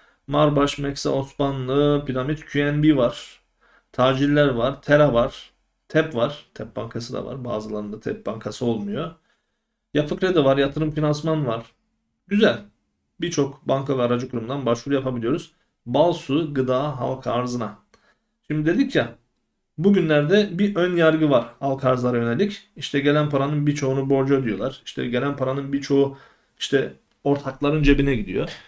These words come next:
İşte gelen paranın bir kısmını acaba işte fiyat istikrarı sağlayıcı işlemlerde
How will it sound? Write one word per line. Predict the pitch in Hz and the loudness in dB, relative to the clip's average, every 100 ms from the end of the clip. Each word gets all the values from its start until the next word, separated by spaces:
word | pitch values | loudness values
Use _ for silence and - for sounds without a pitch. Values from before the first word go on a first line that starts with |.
| _ - | _ -8
İşte | - 143 | 0 4
gelen | 143 156 147 | 6 4 4
paranın | 143 139 147 147 - _ _ _ 139 | 0 2 0 -2 -6 _ _ _ 0
bir | 160 | 2
kısmını | 170 156 151 147 147 - | 2 2 4 4 2 -2
acaba | 160 147 139 139 135 - _ | 0 4 6 4 0 -6 _
işte | - - 131 | -12 -2 -2
fiyat | 123 143 139 | 0 0 0
istikrarı | - - 143 | -4 0 2
sağlayıcı | 139 143 139 135 | 2 2 2 2
işlemlerde | 139 - 135 135 139 | 0 0 0 0 0